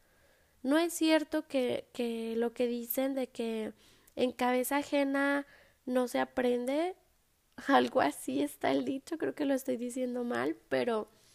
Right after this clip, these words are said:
con las experiencias de otra persona vas aprendiendo tú también. Si es que te relacionas e involucras,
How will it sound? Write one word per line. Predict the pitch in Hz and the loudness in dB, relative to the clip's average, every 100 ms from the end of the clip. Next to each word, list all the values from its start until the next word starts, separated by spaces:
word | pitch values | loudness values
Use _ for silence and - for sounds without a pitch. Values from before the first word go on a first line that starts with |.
| - - - - _ _ _ - | -20 -20 -20 -20 _ _ _ 2
con | 285 | 4
las | 277 277 | 4 2
experiencias | 277 - 277 277 269 311 349 | -4 0 2 2 0 0 0
de | |
otra | 330 320 330 | 0 0 2
persona | 302 294 269 254 269 - | 0 0 -2 -2 -4 -6
vas | 214 269 349 - | -4 -2 -2 -2
aprendiendo | 381 285 262 247 240 240 | -2 0 0 0 0 -2
tú | 247 | -6
también. | 226 226 214 220 202 202 _ _ _ _ - - | -6 -6 -4 -4 -4 -8 _ _ _ _ -20 -14
Si | - 277 | 0 4
es | 247 233 | 6 4
que | 277 | 0
te | 285 381 | 6 6
relacionas | 330 262 233 226 240 226 226 - | 6 4 2 0 0 0 -2 -2
e | |
involucras, | 233 220 220 262 370 - - 196 | -2 0 2 4 2 2 -2 -6